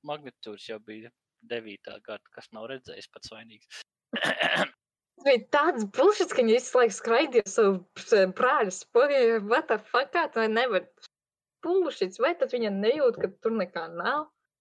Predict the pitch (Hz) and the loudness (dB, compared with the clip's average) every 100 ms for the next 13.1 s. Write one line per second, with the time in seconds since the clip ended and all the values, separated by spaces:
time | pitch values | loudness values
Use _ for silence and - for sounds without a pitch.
0 | _ _ _ 233 269 - 247 202 185 202 | _ _ _ 2 2 2 2 2 2 0
1 | 185 165 185 294 294 370 302 294 269 247 | 0 0 -2 -6 -2 0 2 2 4 2
2 | 226 208 202 220 254 240 247 226 226 - | 4 4 4 2 2 0 -2 -2 -4 -6
3 | - 240 226 226 202 190 - 202 196 - | -4 2 2 2 0 0 0 -2 -2 -10
4 | _ - 311 220 190 220 _ _ _ _ | _ -8 -6 -6 -10 -10 _ _ _ _
5 | _ _ _ 185 - 220 208 214 214 202 | _ _ _ -6 -4 -2 2 2 2 0
6 | 196 196 190 196 - 208 190 180 208 233 | 2 4 2 0 -10 -4 -4 -2 -2 0
7 | 196 190 - 185 196 220 202 196 226 220 | 0 0 -2 -2 0 2 0 2 0 0
8 | - - 196 175 185 190 196 190 196 196 | -4 -10 -10 -10 -4 -2 0 -2 -4 -4
9 | - _ _ _ _ _ _ _ 269 240 | -8 _ _ _ _ _ _ _ -6 -2
10 | 226 - 180 - 185 185 190 190 508 - | -2 -2 -4 -2 0 0 0 -2 -4 -10
11 | _ _ - 311 254 254 190 185 185 190 | _ _ 0 2 2 2 0 -2 0 0
12 | 190 - 196 202 202 202 202 214 233 - | -2 0 0 0 -2 -2 0 -2 -4 -12